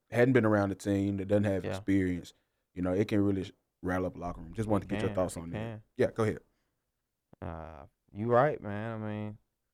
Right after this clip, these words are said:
Speaker 2: it's hearing a new voice like that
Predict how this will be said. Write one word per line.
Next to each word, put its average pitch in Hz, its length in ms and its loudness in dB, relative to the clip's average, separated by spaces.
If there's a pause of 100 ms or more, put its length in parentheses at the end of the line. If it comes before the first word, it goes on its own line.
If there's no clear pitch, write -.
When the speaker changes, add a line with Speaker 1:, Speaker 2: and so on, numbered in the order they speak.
(920)
Speaker 2:
it's - 300 -2 (760)
hearing 151 280 4
a 139 40 4
new 135 160 6
voice 127 380 10
like 104 260 2
that 107 280 2